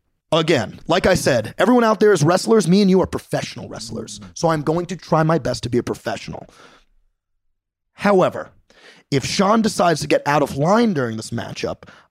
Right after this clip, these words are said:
Speaker 1: I can assure you that the first part of my title, professional,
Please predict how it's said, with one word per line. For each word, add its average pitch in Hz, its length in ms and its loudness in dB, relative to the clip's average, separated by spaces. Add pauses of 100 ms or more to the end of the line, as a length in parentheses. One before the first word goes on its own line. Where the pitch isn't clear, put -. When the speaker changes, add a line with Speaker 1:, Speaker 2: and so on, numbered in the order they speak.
Speaker 1:
I 175 140 2
can 190 180 -2
assure 165 400 4
you 226 240 4
that 147 280 -2
the 117 120 -8
first - 420 -2
part 208 240 2
of 196 100 0
my 208 140 2
title, 214 320 -2
professional, 220 800 -2